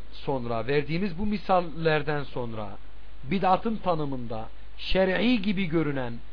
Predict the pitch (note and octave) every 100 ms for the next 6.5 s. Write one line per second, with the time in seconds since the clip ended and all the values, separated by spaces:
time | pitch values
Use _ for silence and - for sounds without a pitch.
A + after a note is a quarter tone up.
0 | - - - G#3+ A#3+ A#3 A3 F#3+ F3+ -
1 | F3+ F3 E3 D#3+ D#3 G3+ G#3+ - - -
2 | - - - - - - A#2 F3 F#3 -
3 | - - - - - A#2 C#3+ D3 C3+ C3+
4 | C3 B2+ - - B2 C3+ C3 A#2+ B2+ D#3
5 | E3+ - - - - - D#3+ F3+ E3 D3+
6 | D3 C#3+ C#3+ E3+ F3+